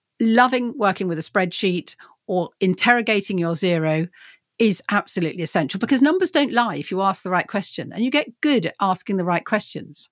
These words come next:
And then other people ask successful people to join their boards, become non-executive directors.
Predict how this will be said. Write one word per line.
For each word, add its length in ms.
And 100
then 260
other 220
people 380
ask 460
successful 560
people 320
to 260
join 300
their 100
boards, 580
become 320
non-executive 720
directors. 600